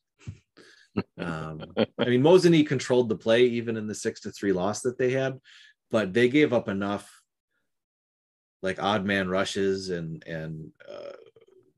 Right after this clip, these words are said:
plays like that for Rhinelander that, like, you can't, I mean, you can't give, you, it doesn't matter how much of the pl-,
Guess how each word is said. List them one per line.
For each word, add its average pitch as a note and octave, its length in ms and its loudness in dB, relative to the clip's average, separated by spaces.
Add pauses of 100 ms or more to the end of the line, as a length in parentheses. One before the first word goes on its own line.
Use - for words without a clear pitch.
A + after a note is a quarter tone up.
plays G#2 220 -2
like F#2+ 140 -4
that G2+ 200 0
for F#2+ 120 -8
Rhinelander G#2+ 500 0
that, F2+ 260 -2
like, F2+ 300 -8
you G2 100 -6
can't, F#2 420 -6 (1700)
I - 40 -10
mean, G2 120 -2
you G2+ 80 -2
can't G#2+ 240 0
give, F#2+ 200 -2
you, A2+ 140 0
it B2+ 140 2
doesn't B2+ 240 2
matter A#2 260 2
how G#2+ 400 0
much G2 260 -4
of F2+ 220 -12
the G2+ 80 -4
pl-, F2+ 200 -14